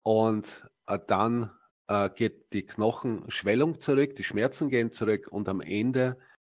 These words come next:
bleibt der Knochen stärker, als er zuvor war.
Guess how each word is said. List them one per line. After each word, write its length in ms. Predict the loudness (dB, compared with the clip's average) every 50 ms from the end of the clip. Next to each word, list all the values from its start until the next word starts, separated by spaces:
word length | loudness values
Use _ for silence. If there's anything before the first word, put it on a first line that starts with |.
| _ _ _ -2
bleibt 380 | 2 4 4 4 2 0 -6 _ _ 0
der 100 | 0 0
Knochen 680 | -2 -2 -2 0 0 0 0 -4 -4 -4 -4 -4 -4
stärker, 760 | -6 -6 -2 0 0 0 0 -2 -2 0 0 2 2 0 0 0
als 240 | 0 0 0 -2 -4
er 140 | -6 -6 -6
zuvor 580 | -10 -14 -12 -8 -4 -2 -2 -2 -4 -6 -6 _
war. 280 | -6 -4 -4 -8 -12